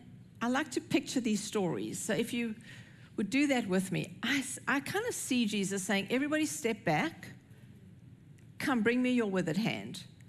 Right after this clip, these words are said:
You're getting healed, Sabbath or not. You need healing."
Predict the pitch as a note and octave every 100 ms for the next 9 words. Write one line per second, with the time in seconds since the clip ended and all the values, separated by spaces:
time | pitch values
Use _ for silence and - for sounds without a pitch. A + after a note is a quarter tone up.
0 | - - - G#3+ D#4 D4+ G#3 G3+ F#3 A2+
1 | D#3+ - G3 G3 F3 E3 - - - -
2 | - - - - - - G3 C#4+ A3 F#3
3 | - A#3 E3+ D#2+ G#3